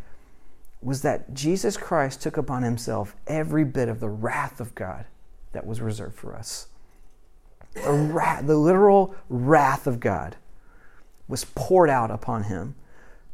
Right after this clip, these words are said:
The most horrific, unimaginably terrifying thing any of us could dare to conceive, as bad as we think that sounds,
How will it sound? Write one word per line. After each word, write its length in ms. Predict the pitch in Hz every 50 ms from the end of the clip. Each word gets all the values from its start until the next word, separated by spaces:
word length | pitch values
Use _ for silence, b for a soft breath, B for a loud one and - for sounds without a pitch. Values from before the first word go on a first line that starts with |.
| - -
The 140 | - 123
most 300 | 147 165 160 151 147 -
horrific, 960 | - - - - 165 147 135 127 139 165 185 196 202 208 202 190 196 - b b b b b b - -
unimaginably 1160 | - - 180 208 220 214 208 202 196 190 190 190 190 190 196 175 185 190 190 175 175 185 180 170
terrifying 1080 | - - - - 180 185 185 185 185 180 - - - 151 160 160 156 151 147 143 139
thing 500 | 143 - 160 156 151 143 139 139 139 139 B B B B B - -
any 280 | 180 185 190 196 190
of 100 | 175 160
us 160 | 151 143 147
could 240 | - - 165 143 123
dare 240 | 113 139 131 139 151
to 60 | 147
conceive, 760 | 143 - 127 120 - - - 147 143 151 170 180 190 - - b b b b b b b b b b b
as 160 | - 160 151
bad 380 | 131 - - 139 160 190 202 196
as 120 | 185 151
we 220 | 151 156 165 196 190
think 460 | 185 - - - 190 202 196 202 -
that 200 | 190 170 - -
sounds, 840 | - - - 175 160 170 185 196 202 220 220 - - - - - B